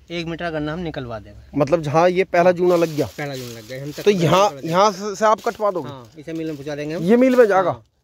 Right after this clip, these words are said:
Speaker 1: ऊपर का गन्ना बोएंगे।
Speaker 2: इसका कोई लालच ही नहीं?
Speaker 1: हाँ।
Speaker 2: ये सीधा मिल में?
Speaker 1: सीधा मिल में ये।
Speaker 2: तो थोड़ी सी कबात पड़ेगी ज्यादा?
Speaker 1: हाँ, कोई नहीं।
Speaker 2: माल बनाने?
Speaker 1: हाँ।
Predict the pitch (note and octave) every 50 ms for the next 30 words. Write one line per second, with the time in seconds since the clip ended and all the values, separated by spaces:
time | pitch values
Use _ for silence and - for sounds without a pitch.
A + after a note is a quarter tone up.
0 | _ F3+ E3+ - F#3+ F3+ F3 E3+ D#3+ D3+ C#3+ B2+ A#2+ A#2 A2+ A2 G#2 - A#3 G#3+
1 | - D4+ C#4+ B3+ C#4+ D4 D4 D4+ D4+ D4 D4+ C4 B3 A3+ F#3 D3 B2 _ _ D#3+
2 | D3+ C#3+ F3 _ _ _ _ _ _ _ - G#3+ A3+ - - B3 G#3 G3+ C4 C4
3 | C4+ - A3+ A3 G#3+ G#3+ G#3 G3+ G3+ G3 - _ _ _ D#3+ D3 C#3+ D3 C#3 C3
4 | B2 A2+ A2 A2+ A2+ A2+ A2+ A2+ _ _ _ - F#3 - - F#3+ F#3+ G#3 G3+ G#3
5 | G#3 - F#3 F3+ F3+ F3+ - - G3 G3 G3+ G#3+ G#3+ G#3+ G#3+ G3+ C3+ B2+ B2 C3
6 | C#3 _ _ _ _ _ - D#3 E3+ G3+ A#3+ C#4 C#4 _ _ _ _ _ _ _
7 | _ _ _ _ _ _ _ _ _ _ _ _ - C3 C#3 C3+ C3+ C#3 C3+ C#3
8 | C#3 C#3 C#3 D3 F#3 A#3+ _ _ _ - B2+ B2 B2+ C#3+